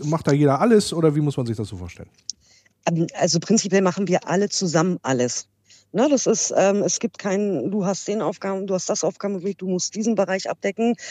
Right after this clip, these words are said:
Speaker 2: Ähm, natürlich hat der eine seine Vorzüge und sagt, „Pass auf, das ist so, Event ist mein Ding, äh, Mitgliederliste pflegen ist mein Ding, ähm, Briefe schreiben, <coughs> Entschuldigung, ist
Speaker 1: Kein
Speaker 2: mein
Speaker 1: Problem.
Speaker 2: Ding.“ Ähm,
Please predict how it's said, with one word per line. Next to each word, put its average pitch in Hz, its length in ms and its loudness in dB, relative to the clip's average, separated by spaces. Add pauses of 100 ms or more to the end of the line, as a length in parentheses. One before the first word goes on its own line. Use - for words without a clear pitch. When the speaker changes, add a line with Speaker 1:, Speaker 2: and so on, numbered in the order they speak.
(320)
Speaker 2:
Ähm, 202 680 2
natürlich 190 480 -2
hat 202 140 -4
der 196 120 -2
eine 185 480 0
seine 190 240 -2
Vorzüge 226 440 0
und 208 80 -2
sagt, 185 220 -8
„Pass 190 140 -12
auf, 175 120 -6
das 185 160 -8
ist - 160 -6
so, 190 180 2
Event 202 400 0
ist - 220 -12
mein 196 280 0
Ding, 220 320 2 (320)
äh, - 80 2
Mitgliederliste 202 760 0
pflegen 190 320 0
ist - 180 -4
mein 196 300 0
Ding, 202 400 2
ähm, 180 380 0 (880)
Briefe 214 460 2
schreiben, 220 380 2 (100)
<coughs> - 840 -6
Entschuldigung, 196 640 2
ist - 160 0
Speaker 1:
Kein - 40 4
Speaker 2:
mein 202 240 6
Speaker 1:
Problem. 233 220 4
Speaker 2:
Ding.“ - 40 -10 (920)
Ähm, 175 380 4